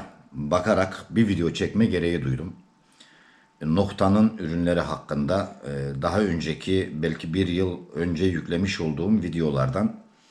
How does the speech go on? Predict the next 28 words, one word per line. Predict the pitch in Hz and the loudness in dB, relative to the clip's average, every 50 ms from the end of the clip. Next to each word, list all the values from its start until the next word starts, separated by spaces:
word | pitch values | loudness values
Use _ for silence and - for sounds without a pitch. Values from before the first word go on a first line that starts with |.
| - - - - _ _ - 92 | -20 -20 -20 -20 _ _ -4 0
baya | 123 110 107 104 104 | 2 4 4 4 4
bir | 101 | 4
yorumlar | 98 101 101 101 98 98 98 95 92 | 4 4 6 6 4 4 4 4 4
geldi | 80 73 80 76 73 76 90 110 95 | 2 2 0 0 0 0 0 0 2
ve | 92 82 73 67 62 69 82 92 | 2 2 0 0 -2 -4 0 4
bu | 123 | 6
yorumlarla | 135 127 104 98 92 92 87 85 78 80 80 76 - | 8 8 6 6 2 0 -2 -2 -2 0 -2 -2 0
alakalı | 92 92 87 80 - - 82 113 127 113 | 0 0 0 0 0 0 0 2 2 2
bir | 110 95 | 0 0
video | 92 80 95 113 | 0 0 2 0
çekmeye | - - 104 95 98 104 98 92 87 | 0 0 -2 -4 -2 0 0 0 0
gereği | 80 82 78 78 85 110 110 - - - - _ | 0 0 0 2 2 0 0 -2 -6 -14 -16 _
gördüm | - 107 107 110 110 107 110 120 117 - | 2 6 8 8 8 6 6 4 2 2
kendimde | - 85 80 76 69 69 71 80 107 123 | 2 0 0 0 0 0 0 2 4 4
ve | 117 95 80 - | 4 4 2 2
bu | 160 165 120 | 0 2 2
videoyu | 95 78 87 117 131 | 2 2 2 0 0
çekiyorum | 131 - 87 - - 92 85 78 71 71 | 0 -2 -4 -2 -2 -2 0 0 0 -2
özellikle. | 76 73 73 73 69 65 65 - - 62 60 - - _ - - - - - - - - - - - - - - - - - - | -2 -2 -2 -2 -2 -4 -6 -6 -8 -12 -12 -12 -16 _ -20 -20 -20 -20 -20 -20 -20 -20 -20 -20 -20 -20 -20 -20 -20 -10 -2 2
Nokta | 98 107 107 - - 127 117 | 2 2 2 4 4 4 4
Simplex, | - - - 120 117 113 120 123 120 117 - - - - - | 4 2 0 0 2 4 4 4 4 2 0 -8 -10 -10 -8
e, | - 85 85 85 82 82 80 78 78 78 76 76 76 73 71 73 82 | -4 -2 -2 0 0 0 0 -2 -2 -4 -4 -6 -6 -8 -6 -4 0
bir | 104 110 110 110 110 - - - _ _ _ - - | 0 2 2 0 -2 -6 -14 -20 _ _ _ -4 -4
üç, | 110 98 - - - | -4 -2 -2 0 2
beş, | 110 107 104 - - - | 4 4 4 2 0 0
altı | 98 98 95 - 113 | 0 0 2 4 4
metreye | 107 101 - - 90 95 90 82 | 4 4 2 2 0 2 2 0
kadar | - - 76 71 107 107 | 0 -2 -2 0 2 0